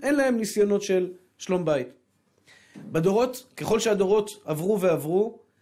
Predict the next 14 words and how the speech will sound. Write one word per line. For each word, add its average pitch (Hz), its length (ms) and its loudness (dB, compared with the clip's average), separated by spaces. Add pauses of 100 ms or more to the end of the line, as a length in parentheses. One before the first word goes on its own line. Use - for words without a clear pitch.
(280)
פחות 202 320 -2
נשמות 185 400 0
חדשות 160 420 -2
יורדות 160 340 -2
לעולם, 165 440 0 (540)
יותר 160 360 2
נשמות 190 520 0
כבר 190 340 0 (420)
שעשו - 880 -4
כל 190 160 0
מיני 165 200 0
גלגולים. 131 520 -6 (800)
פעמים 247 380 2
אתה, 202 340 2